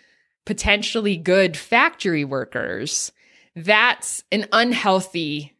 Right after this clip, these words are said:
extreme, in my opinion. That's over prioritizing punctuality, obedience, and training humans to abandon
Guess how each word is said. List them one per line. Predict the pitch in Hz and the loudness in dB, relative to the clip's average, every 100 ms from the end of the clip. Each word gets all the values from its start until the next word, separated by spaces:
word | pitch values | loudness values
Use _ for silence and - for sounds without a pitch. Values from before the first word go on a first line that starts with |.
| - | -10
extreme, | 170 - - - 143 131 113 120 - | -6 -4 -6 -6 -8 -8 -10 -12 -6
in | 170 | -6
my | 151 143 | -2 -2
opinion. | 143 - 151 131 87 87 - - | -4 -6 -8 -6 -8 -10 -16 -2
That's | 175 175 - - - - _ _ _ _ - | 2 4 2 -4 -8 -10 _ _ _ _ 0
over | 220 247 285 233 233 | 4 4 4 4 2
prioritizing | 220 208 190 185 180 175 190 165 165 165 170 160 151 151 160 - _ _ _ _ _ | 2 2 2 4 2 2 2 4 4 2 -2 0 -2 -6 -12 -16 _ _ _ _ _
punctuality, | 180 170 - 160 151 151 151 147 | -8 -8 -4 0 2 2 0 -2
obedience, | 147 143 156 160 151 147 147 139 - - _ - _ - | -4 -4 -4 -2 0 0 -2 -4 -8 -8 _ -20 _ -2
and | 180 170 160 156 156 - _ _ _ _ _ _ _ _ _ _ - | 2 4 2 -2 -8 -12 _ _ _ _ _ _ _ _ _ _ -8
training | - 262 285 285 247 190 190 | 0 4 6 6 4 2 0
humans | - 240 240 202 165 160 - | 0 2 4 2 0 -2 -6
to | - 208 - | -2 -2 0
abandon | 185 151 180 226 269 247 175 156 143 139 143 | 0 4 4 4 2 0 -2 -2 -6 -8 -14